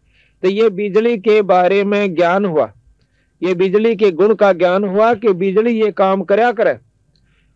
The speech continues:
अब हम इसके ऊपर एक शब्द भी जोड़ सकते हैं बिजली की महिमा के ऊपर कि तू पंखे चलाती है, तू दूध बिलोती है, तू बहुत श-, शक्तिशाली है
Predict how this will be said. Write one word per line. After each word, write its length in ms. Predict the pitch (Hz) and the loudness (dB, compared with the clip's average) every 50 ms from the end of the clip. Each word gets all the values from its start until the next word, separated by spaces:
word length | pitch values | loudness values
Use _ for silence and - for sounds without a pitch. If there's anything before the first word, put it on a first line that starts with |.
| _ _ _ | _ _ _
अब 200 | - 202 233 226 | 0 2 2 2
हम 280 | 233 185 202 226 240 247 | 0 0 0 0 0 0
इसके 240 | 226 175 - - 233 | 0 -2 0 0 2
ऊपर 240 | 233 226 220 233 233 | 2 2 2 2 0
एक 100 | 220 180 | 0 0
शब्द 360 | - - 196 196 214 190 202 | -2 -2 0 0 0 0 0
भी 120 | 190 196 | 0 0
जोड़ 220 | 175 180 175 170 147 | 2 0 0 0 0
सकते 360 | - 165 143 123 - 151 143 | -2 -4 -4 -2 -4 -4 -2
हैं 140 | 120 117 - _ _ _ _ _ _ _ _ _ _ _ _ _ _ _ _ - - - - | -2 -4 -8 _ _ _ _ _ _ _ _ _ _ _ _ _ _ _ _ -20 -20 -18 -10
बिजली 420 | 139 143 190 196 175 190 196 202 190 | -4 -4 -2 -2 -2 0 0 0 -2
की 180 | 156 180 190 | -2 -4 -6
महिमा 420 | 185 185 180 151 165 175 185 190 185 | -4 -4 -6 -6 -4 -2 0 0 0
के 160 | 143 170 165 | 0 -2 -2
ऊपर 360 | 156 143 - - 180 - - 175 - _ _ _ _ _ _ _ _ _ _ _ - _ _ _ _ _ _ - | -2 -2 0 0 -2 -2 -2 -8 -14 _ _ _ _ _ _ _ _ _ _ _ -20 _ _ _ _ _ _ -6
कि 120 | 190 208 | -4 -4
तू 200 | 170 - 214 202 | -2 -2 -2 -2
पंखे 460 | - - 202 202 202 - - 208 208 | 0 0 0 0 -2 -4 -4 -4 -2
चलाती 540 | 175 214 196 196 190 190 170 - 208 208 196 | 0 0 2 2 2 0 -2 -4 -4 -4 -2
है, 420 | 185 196 196 202 202 202 196 - - _ _ _ _ _ _ _ _ _ _ _ _ _ _ _ _ _ | -2 -2 -2 -2 -2 -2 -4 -6 -10 _ _ _ _ _ _ _ _ _ _ _ _ _ _ _ _ _
तू 140 | - 185 190 | -2 -2 -2
दूध 320 | 165 147 185 202 220 196 196 | 0 0 2 2 2 2 0
बिलोती 580 | 190 196 190 196 196 196 170 - 202 196 196 | 0 0 0 2 0 0 -2 -2 -4 -4 -4
है, 560 | 175 175 190 196 196 196 190 190 - 202 185 - _ _ _ _ _ _ _ _ _ _ | -2 -2 0 0 0 0 -2 -4 -6 -10 -16 -20 _ _ _ _ _ _ _ _ _ _
तू 140 | 180 185 180 | -2 -2 -2
बहुत 380 | 170 170 180 175 208 226 214 160 | -2 -2 0 2 2 2 2 0
श-, 300 | - - - 196 185 165 | -4 -6 -2 -2 -2 0
शक्तिशाली 840 | - 190 175 - - 220 202 185 - 190 180 175 185 185 196 196 | 0 -2 -2 -2 -2 -4 -4 -2 0 0 0 2 2 0 0 0
है 400 | 175 180 190 190 190 190 - - | 0 0 0 0 -2 -2 -6 -10